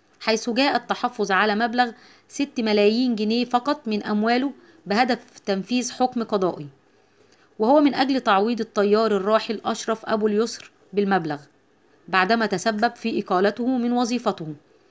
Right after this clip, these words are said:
بعدما دخل قمرة القيادة على متن أحد الرحلات التي كان يقودها الطيار الراحل،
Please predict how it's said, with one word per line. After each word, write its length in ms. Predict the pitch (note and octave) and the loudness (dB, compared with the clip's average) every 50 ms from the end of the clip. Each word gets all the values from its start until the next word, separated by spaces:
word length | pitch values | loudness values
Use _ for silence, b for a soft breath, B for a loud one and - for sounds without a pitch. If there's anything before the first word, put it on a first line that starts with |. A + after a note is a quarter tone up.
| b b b b b b b b - | b b b b b b b b 0
بعدما 360 | F#3 G3 G3+ G#3 B3+ C4 A#3 | 0 2 2 4 2 2 2
دخل 300 | G3+ A#3 A#3 - B3 A#3+ B3 | 2 2 2 2 2 2 2
قمرة 440 | B3 - - - C4 B3+ B3 G#3+ G#3+ - | 2 0 -4 -2 0 2 2 2 0 -2
القيادة 480 | G#3 - - - G#3 G3+ G#3 A3+ G#3+ B3+ | -4 -6 -2 0 2 4 4 4 4 2
على 360 | C4+ - - F#3+ F#3+ G3 F#3+ | 2 2 2 2 4 4 2
متن 280 | G3 A3 A#3+ - A3+ G3+ | 2 0 -2 -2 -4 -6
أحد 340 | - A3+ A3 - A#3 G#3 A3 | -4 -4 -2 -2 -2 0 0
الرحلات 520 | G3+ F#3 F#3+ - - F3+ F#3+ G#3 A3 A#3 - - - G3 | -2 -2 -2 -2 -2 0 0 0 0 -2 -4 -8 -4 -2
التي 320 | F#3+ G3 G#3+ A3+ - G#3+ | 0 0 0 0 -2 -6
كان 280 | G3 - G#3+ A3 A3+ A3 | -6 -4 -4 -4 -2 -2
يقودها 540 | A3 G3+ F#3+ - G3+ F#3+ F#3 G3 G3+ G#3 | -2 -4 -4 -2 -4 -2 -2 0 -2 -2
الطيار 460 | A3 G#3+ - G#3+ F#3 F#3+ F3+ G3 G#3+ A3 | -4 -4 -4 -2 0 2 2 2 2 2
الراحل، 440 | A#3 G#3 G3+ F3+ D#3+ - - D#3+ | 0 0 0 0 0 -2 -4 -10